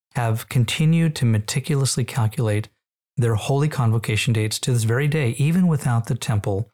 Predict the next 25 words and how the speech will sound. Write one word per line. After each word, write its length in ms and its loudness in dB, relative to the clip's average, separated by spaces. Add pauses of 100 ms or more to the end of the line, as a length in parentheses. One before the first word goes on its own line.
in 100 2
Jerusalem. 680 -2 (1040)
So 160 0
this 240 2
is 200 0
where 380 2
a 200 0
proper 520 0
view 220 2
of 100 2
biblical 580 0
theology 600 0
and 280 2
eschatology 800 0
is 140 0
essential, 600 -2 (560)
because 240 0
it's 100 0
the 120 0
only 320 4
way 160 2
to 80 2
connect 320 0
God's 260 -2
calendar 640 0